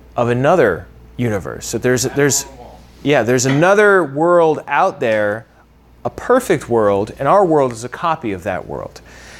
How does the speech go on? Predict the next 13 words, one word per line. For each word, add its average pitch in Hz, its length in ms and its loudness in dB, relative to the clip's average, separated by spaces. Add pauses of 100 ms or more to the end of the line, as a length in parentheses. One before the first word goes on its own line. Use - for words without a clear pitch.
(240)
And 143 380 0 (180)
then 160 240 2
later 170 280 4
on 151 340 0
came 156 300 -2
the 131 80 0
Gnostics, 135 840 -2 (560)
who 143 420 2 (920)
claimed 156 440 0
that 139 220 0
our 156 220 2
universe 139 760 0 (160)
was 127 640 0